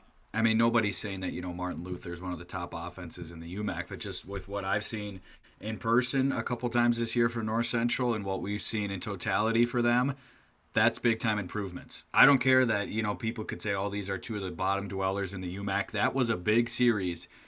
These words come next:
for both of those squads, and hey, tip of the cap to North Central. That is a huge road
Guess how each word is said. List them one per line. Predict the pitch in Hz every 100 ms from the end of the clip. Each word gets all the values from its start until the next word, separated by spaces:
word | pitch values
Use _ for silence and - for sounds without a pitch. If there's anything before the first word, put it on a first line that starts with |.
| - _
for | - 101
both | 87 104 117
of | 120
those | 113 110
squads, | - - 101 107 123 113
and | 98
hey, | 107 95 80
tip | - 113
of | 117
the |
cap | 113 113 110
to | 110
North | 101 104
Central. | - 104 98 90
That | 92
is | 98 98
a | 90
huge | 85 104 110 110 104 - 95
road | 101 101 104